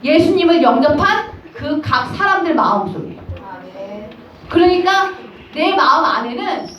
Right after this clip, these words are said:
성령 하나님이 계신 거야. 예수님을 우리가 믿고 있기 때문에 믿는 사람들 안에는 예수님의, 어, 그 성령 하나님께서 지금 우리와 같이 살아 계신다 이 말이야. 무슨 말인지 알겠죠? 어, 그래서,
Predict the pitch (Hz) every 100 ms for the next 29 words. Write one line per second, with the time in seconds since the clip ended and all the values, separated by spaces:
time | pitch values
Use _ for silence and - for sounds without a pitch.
0 | - 440 466 453 466 427 427 359 320 247
1 | 214 247 233 165 165 160 175 285 320 349
2 | 320 - 269 240 - 330 311 - 226 214
3 | 330 - 269 339 339 - 294 285 - 214
4 | 226 381 - - - - - 240 294 339
5 | 349 330 302 311 415 440 427 - 330 311
6 | - 202 214 214 247 - 453 466 466 427
7 | 415 370 302 262 240 370 392 - - 254
8 | 269 233 233 285 339 349 - - - 90
9 | 113 - - - - - - 392 415 392
10 | - 196 226 208 175 160 - - - -
11 | - - 240 240 277 254 208 233 226 220
12 | 208 349 381 - - - - - 190 202
13 | 208 226 226 - -